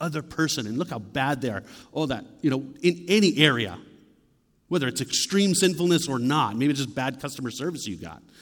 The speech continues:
and you feel so self-righteous in that moment. Those are the times you need to go to the cross yourself.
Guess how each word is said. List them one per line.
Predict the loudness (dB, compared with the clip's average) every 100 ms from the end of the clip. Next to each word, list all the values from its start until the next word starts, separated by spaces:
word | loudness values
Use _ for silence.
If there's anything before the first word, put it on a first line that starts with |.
| -20 _ -4
and | -2
you | 0
feel | 0
so | -2 0 0 2 2 0 -2
self-righteous | -2 -2 -4 -4 -4 -4 -8 -8
in |
that | -10 -12
moment. | -14 -16 -16 -20 _ _ _ _ _ _ _ _ _ _ _
Those | -6 -2 -2
are | -2
the | -6
times | -6 -4 0 0 -2
you | -2 -2
need | -2
to | -6
go | -8 -8
to |
the | -10
cross | -14 -10 -8 -8 -8 -8
yourself. | -6 -6 -4 -4 -6 -12 -18